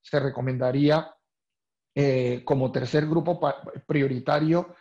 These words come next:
estos, estos, estos, estos trabajadores de la, de la, de la salud, que no necesariamente están en la primera línea de batalla, pero que sí tienen que, eh, mantener la, la atención médica, ¿no? Y posteriormente,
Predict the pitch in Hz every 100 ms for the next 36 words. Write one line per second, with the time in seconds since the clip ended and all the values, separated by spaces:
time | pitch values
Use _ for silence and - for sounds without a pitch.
0 | _ _ _ 156 147 165 156 - - 156
1 | 165 160 - 147 - 156 - 139 120 143
2 | - 123 113 117 123 131 139 135 117 113
3 | 110 - _ _ 139 120 117 120 - 127
4 | 120 120 - 120 135 147 156 - _ -
5 | 147 143 151 170 135 147 147 151 156 151
6 | 156 147 131 127 135 147 156 160 127 -
7 | 160 185 180 127 113 123 - 139 151 143
8 | 147 143 147 139 _ _ _ _ - 135
9 | - 135 127 127 131 139 139 139 127 127
10 | 123 - 117 120 117 - 127 123 131 113
11 | 113 117 117 151 - - _ _ _ -
12 | 214 214 185 - 180 190 240 240 233 214
13 | 180 220 208